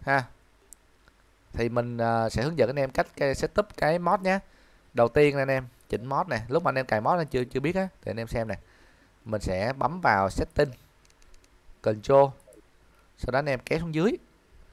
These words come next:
Thì anh em thấy ở đây là danh sách những cái mod em có nè, ví dụ như là Boss Checklist nè. Boss Checklist nè, anh em thấy không? Thì anh em có thể bấm vào đây, anh em bấm chữ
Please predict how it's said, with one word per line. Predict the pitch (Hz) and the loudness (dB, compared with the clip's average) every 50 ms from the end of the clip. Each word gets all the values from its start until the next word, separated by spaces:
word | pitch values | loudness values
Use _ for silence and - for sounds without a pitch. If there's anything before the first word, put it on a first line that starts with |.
| - - - - | -20 -20 -10 -6
Thì | - 110 | -4 -2
anh | 120 | -2
em | 131 131 | 0 0
thấy | 147 147 180 | 0 0 0
ở | 180 147 | 0 2
đây | 131 127 127 | 2 2 4
là | 110 104 | 2 2
danh | 101 110 110 | 0 -2 -2
sách | 110 156 170 - | -4 -6 -6 -6
những | 117 101 | -8 -8
cái | 117 131 | -6 -4
mod | 143 160 175 151 | -2 -2 -2 -2
em | 127 113 117 | -4 -6 -8
có | - - 117 - 170 | -8 -6 -6 -4 -4
nè, | 151 117 | -4 -4
ví | 110 131 | -6 -4
dụ | 123 107 98 | -4 -4 -4
như | 101 101 107 110 | -4 -4 -6 -6
là | 107 98 90 87 87 - - - - - - - - - - - - - - - - - - _ _ _ _ _ _ _ | -4 -4 -4 -6 -8 -12 -18 -20 -20 -20 -20 -20 -20 -20 -20 -20 -20 -20 -20 -20 -20 -20 -20 _ _ _ _ _ _ _
Boss | 135 143 175 185 - - | -2 0 0 0 0 -2
Checklist | - 196 208 190 190 202 240 240 - - - | -4 -4 -2 0 0 0 -2 -2 -6 -14 -10
nè. | - 104 98 - - _ _ _ _ _ _ _ _ - - _ _ _ _ _ _ _ - _ - | -10 -10 -10 -10 -16 _ _ _ _ _ _ _ _ -20 -20 _ _ _ _ _ _ _ -20 _ -6
Boss | 135 147 175 - - | -2 -2 -2 -2 -2
Checklist | - 196 190 202 220 220 - | 0 0 2 2 0 -2 -2
nè, | 127 113 | -2 -2
anh | 98 95 | -2 -2
em | 104 113 117 120 117 | -4 -4 -4 -2 0
thấy | |
không? | 135 139 131 110 92 87 | 0 2 2 0 0 -4
Thì | 92 95 | -6 -6
anh | 101 110 | -6 -6
em | 113 120 | -6 -6
có | 123 | -4
thể | 120 | -2
bấm | 107 113 117 151 | 0 0 0 0
vào | 147 120 | 0 -2
đây, | 113 110 107 | -2 -2 -4
anh | 113 107 107 | -4 -4 -6
em | 107 104 | -6 -6
bấm | 104 110 147 151 | -6 -6 -8 -8
chữ | - - 98 95 110 135 | -8 -6 -6 -6 -6 -6